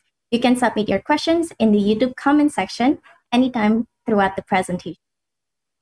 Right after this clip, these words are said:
And now, please welcome Miss Patricia.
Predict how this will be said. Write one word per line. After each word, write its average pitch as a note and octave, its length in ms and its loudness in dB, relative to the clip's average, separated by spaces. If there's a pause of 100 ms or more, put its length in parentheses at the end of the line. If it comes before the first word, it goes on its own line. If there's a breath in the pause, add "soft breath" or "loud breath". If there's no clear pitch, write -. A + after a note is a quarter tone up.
(180)
And F3+ 80 0
now, G#3+ 340 0 (320)
please D4 240 2
welcome G#3+ 460 2 (100)
Miss A#3+ 240 0
Patricia. G3+ 400 -2